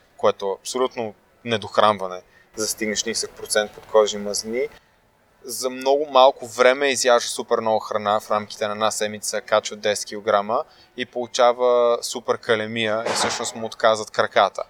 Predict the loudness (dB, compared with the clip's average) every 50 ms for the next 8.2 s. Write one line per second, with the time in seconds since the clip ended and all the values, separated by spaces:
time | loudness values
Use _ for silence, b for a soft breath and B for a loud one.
0 | b b b b b b b -12 -10 -4 -2 0 0 0 0 -4 -6 _ -16 -12
1 | -12 -12 -10 -6 -6 -6 -6 -4 -2 0 0 0 -2 -4 -8 -8 -8 -8 -8 -8
2 | -10 -8 -2 0 0 0 0 -4 -10 -12 -12 -10 -8 -6 -6 -4 -6 -6 -8 -10
3 | -12 b b b b b b b b _ _ -4 0 2 4 4 4 4 2 -2
4 | -8 _ _ 4 6 6 4 0 -2 -2 -2 0 2 2 2 2 0 -4 _ -6
5 | -4 0 4 4 4 4 4 -2 0 0 0 0 2 2 2 2 2 b b b
6 | b _ -8 -8 -8 -4 4 4 4 4 4 _ -4 -4 -2 2 2 2 2 2
7 | 0 0 0 0 0 -4 -6 -8 _ 0 2 2 2 0 -2 -6 -8 -6 -6 -4
8 | -2 0 0 -2